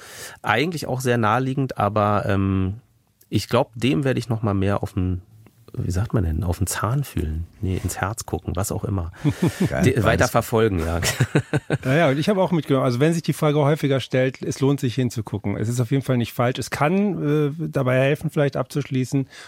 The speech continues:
Speaker 3: muss es aber nicht. In, auf jeden Fall ist es ein Zeichen, was man sich selber gibt.
Speaker 1: Ja, ja. Und im, im, im Vorgespräch, äh, das, das dockt auch an das an, was du grad gesagt hast, Kurs, ähm, dass Utz nämlich meinte, na ja, wenn du dir schon die Frage stellst,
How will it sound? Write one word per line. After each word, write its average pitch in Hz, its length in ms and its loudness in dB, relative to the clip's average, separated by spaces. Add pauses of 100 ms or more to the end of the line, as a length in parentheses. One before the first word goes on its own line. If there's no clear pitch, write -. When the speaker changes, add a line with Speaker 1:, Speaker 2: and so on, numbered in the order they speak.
(120)
Speaker 3:
muss 151 180 2
es 139 140 -2
aber 120 200 2
nicht. 123 160 0
In, 123 200 0 (140)
auf - 160 -4
jeden 147 140 2
Fall 160 120 2
ist 123 60 -2
es 110 120 -4
ein 113 100 -2
Zeichen, 113 460 -2
was 117 120 -4
man 104 100 0
sich 98 160 -2
selber 92 260 -2
gibt. - 400 -12
Speaker 1:
Ja, 107 160 4
ja. 87 360 0
Und 113 180 2
im, 107 180 2
im, 104 260 2
im 101 120 0
Vorgespräch, 117 600 0
äh, 98 360 2
das, - 260 -2
das 101 280 -2
dockt - 260 -2
auch - 240 0
an 101 160 2
das 95 180 -2
an, 95 140 0
was 92 140 -2
du 123 100 -2
grad 92 240 -2
gesagt 82 340 -4
hast, - 260 -6 (760)
Kurs, 104 320 0
ähm, 95 300 2 (100)
dass - 320 -2
Utz - 180 -2
nämlich 98 260 0
meinte, 92 320 0
na 90 100 2
ja, 95 280 2
wenn 101 220 2
du 123 80 0
dir 117 180 2
schon 107 200 0
die 104 80 -2
Frage 120 400 -2
stellst, - 640 -2